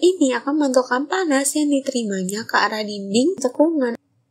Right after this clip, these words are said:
Salju yang berada pada dinding cekungan akan lebih cepat menyublim dan membuat cekungan semakin dalam. Proses ini berlangsung terus-menerus sehingga akhirnya membentuk bila-bila tipis yang runcing.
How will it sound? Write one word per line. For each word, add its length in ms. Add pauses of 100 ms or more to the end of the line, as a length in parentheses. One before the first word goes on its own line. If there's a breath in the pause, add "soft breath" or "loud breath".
(680)
Salju 480
yang 240
berada 320
pada 240
dinding 320
cekungan 560
akan 400
lebih 320
cepat 400
menyublim 560
dan 160
membuat 560
cekungan 400
semakin 320
dalam. 400 (480)
Proses 320
ini 240
berlangsung 560
terus-menerus 800
sehingga 560
akhirnya 480
membentuk 400
bila-bila 480
tipis 560
yang 240
runcing. 640